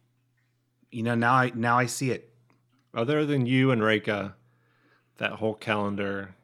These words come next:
Speaker 2: college,
Speaker 1: <laughs>
Speaker 2: faculty,
Speaker 1: Yep.
Speaker 2: and student body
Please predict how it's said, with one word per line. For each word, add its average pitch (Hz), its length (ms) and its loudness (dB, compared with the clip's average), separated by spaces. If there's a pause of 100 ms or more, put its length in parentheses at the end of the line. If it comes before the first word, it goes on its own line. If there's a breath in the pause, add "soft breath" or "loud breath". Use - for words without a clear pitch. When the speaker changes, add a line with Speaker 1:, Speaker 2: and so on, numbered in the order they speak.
(120)
Speaker 2:
college, 98 720 -4 (360)
Speaker 1:
<laughs> - 400 -14
Speaker 2:
faculty, 101 680 -2 (160)
Speaker 1:
Yep. 131 320 -4 (540 soft breath)
Speaker 2:
and 104 160 -4
student 113 420 4
body 101 400 2